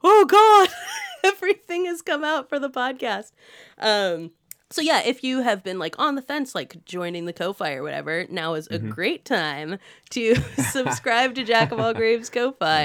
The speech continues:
Speaker 2: Yes.
Speaker 1: And,
Speaker 2: Yes, I'm
Speaker 1: uh,
Speaker 2: putting a, a, a reading up this week.
Speaker 1: Yes, a new reading from Mark, which was submitted by Colin, uh, right before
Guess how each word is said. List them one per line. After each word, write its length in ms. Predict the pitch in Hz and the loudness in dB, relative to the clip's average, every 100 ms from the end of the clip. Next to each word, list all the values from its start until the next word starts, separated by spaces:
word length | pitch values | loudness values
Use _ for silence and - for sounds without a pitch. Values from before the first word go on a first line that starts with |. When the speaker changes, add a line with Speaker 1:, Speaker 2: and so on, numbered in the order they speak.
| 156 | -2
Speaker 2:
Yes. 80 | - - - _ | -8 -18 -20 _
Speaker 1:
And, 300 | - 160 160 | -2 -2 0
Speaker 2:
Yes, 20 | 165 | 0
I'm 100 | 156 | 0
Speaker 1:
uh, 40 | 147 | 2
Speaker 2:
putting 180 | 135 | 0
a, 280 | 117 110 110 | 0 0 -2
a, 280 | 104 104 101 | -2 -4 -4
a 20 | |
reading 260 | 98 104 90 | -4 -4 -4
up 160 | 85 - | -10 -12
this 300 | 95 90 - | -12 -12 -10
week. 440 | 92 107 - - _ _ _ _ | -12 -12 -12 -20 _ _ _ _
Speaker 1:
Yes, 500 | 190 214 233 220 - | -2 2 2 0 -6
a 120 | 170 | -4
new 260 | 175 214 208 | -2 -4 -2
reading 480 | 220 214 208 208 | -4 -2 -2 -2
from 240 | 214 196 196 | -4 -8 -6
Mark, 300 | 185 196 190 | -2 -4 -4
which 160 | 185 - | -10 -6
was 220 | 170 165 | -8 -8
submitted 580 | - 165 170 170 165 160 | -10 -6 -2 -2 -2 -6
by 340 | 156 156 139 | -4 -2 -4
Colin, 680 | - - 190 202 220 240 247 - | -8 -2 -2 -2 -4 -4 -6 -6
uh, 280 | 165 156 147 | -6 -6 -4
right 180 | 160 - | -8 -8
before 560 | 170 165 160 156 156 | -12 -10 -8 -8 -10